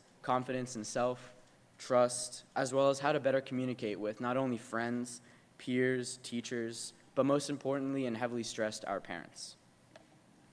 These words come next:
Reflecting back on the course, there's no doubt in my mind that I would be a completely different teenage boy if I did not participate the way that I did during coa.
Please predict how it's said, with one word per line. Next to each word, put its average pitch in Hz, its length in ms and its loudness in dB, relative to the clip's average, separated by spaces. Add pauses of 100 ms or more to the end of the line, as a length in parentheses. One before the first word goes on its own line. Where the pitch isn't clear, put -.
(1120)
Reflecting 175 480 4
back 143 240 6
on 139 60 0
the 120 80 -2
course, 110 560 -2
there's 131 200 2
no 143 220 6
doubt 135 240 4
in 123 60 0
my 120 100 0
mind 98 360 -2
that 107 100 2
I 110 80 4
would 117 120 2
be 117 120 -2
a 110 40 -2
completely 139 640 -2
different 117 420 -4
teenage 110 400 -4
boy 95 200 -4
if 90 160 -8
I 107 80 0
did 107 120 -8
not 110 220 -2
participate 107 640 -6
the 107 100 -4
way 101 180 0
that 101 100 0
I 95 80 -2
did 92 260 -6
during 85 240 -8
coa. 76 240 -8